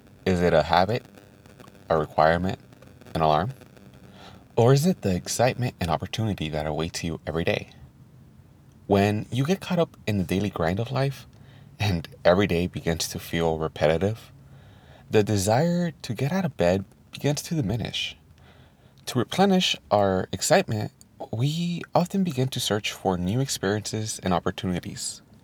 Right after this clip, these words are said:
or at least we deeply desire to do so. For some, it might be really easy to put themselves out there.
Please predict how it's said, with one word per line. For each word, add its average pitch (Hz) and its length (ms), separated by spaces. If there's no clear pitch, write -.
or 120 420
at - 200
least 165 460
we 120 160
deeply 151 360
desire 107 460
to - 180
do 80 200
so. - 320
For - 220
some, 147 460
it 104 80
might 131 240
be 196 120
really 170 280
easy 117 320
to 90 80
put - 240
themselves 107 460
out 123 220
there. - 280